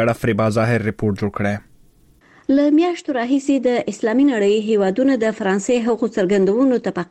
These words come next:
Speaker 2: قهر دي چې وایي د اسلام پیغمبر ته منسوب کاریکاتورونو د خپراوي په برخه کې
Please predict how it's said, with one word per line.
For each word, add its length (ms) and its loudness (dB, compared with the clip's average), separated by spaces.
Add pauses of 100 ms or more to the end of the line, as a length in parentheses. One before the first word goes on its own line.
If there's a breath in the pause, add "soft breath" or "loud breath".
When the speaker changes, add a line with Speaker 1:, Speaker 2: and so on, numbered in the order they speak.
Speaker 2:
قهر 280 -2
دي 160 4
چې 340 -2
وایي 220 0
د 120 4
اسلام 280 -2
پیغمبر 480 0
ته 120 2
منسوب 360 0
کاریکاتورونو 720 0
د 100 -4
خپراوي 380 0
په 160 -4
برخه 300 0
کې 80 4